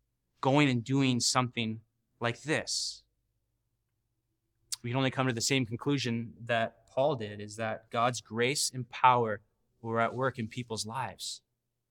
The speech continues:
God moved, and it moved his people to do the unthinkable, even in a time of trouble. So this is the kind of God we have, church. This is the kind of God who makes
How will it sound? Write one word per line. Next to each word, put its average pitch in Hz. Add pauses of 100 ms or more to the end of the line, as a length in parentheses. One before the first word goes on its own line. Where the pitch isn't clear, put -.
(300)
God 131
moved, 131
and 120
it 110
moved 127
his 147
people 113 (540)
to 123
do 143
the 135
unthinkable, 117 (480)
even 143
in 131
a 123
time 113 (140)
of 123
trouble. 107 (1500)
So -
this 135
is 151
the 151
kind 147
of 127
God 123
we 120
have, 131
church. -
This 131
is 127
the 135
kind 143
of 117
God 131
who 131
makes 127